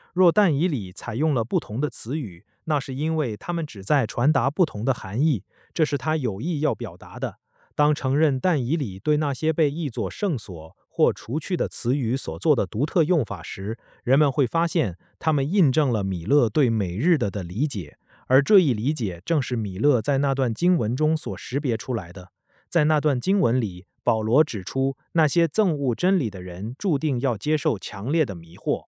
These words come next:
凡憎恨真理，相信那带来大迷惑的谎言的人，也被描绘为以法莲的醉汉。而这些人分为两类，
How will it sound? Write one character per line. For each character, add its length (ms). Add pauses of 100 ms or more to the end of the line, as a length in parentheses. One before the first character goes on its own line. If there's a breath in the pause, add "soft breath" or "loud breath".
凡 280
憎 200
恨 240
真 280
理， 260 (180)
相 300
信 180
那 140
带 160
来 160
大 220
迷 180
惑 180
的 120
谎 280
言 200
的 100
人， 300 (280 soft breath)
也 140
被 140
描 260
绘 160
为 380
以 160
法 240
莲 180
的 100
醉 240
汉。 300 (380 soft breath)
而 160
这 120
些 180
人 280
分 220
为 100
两 300
类， 260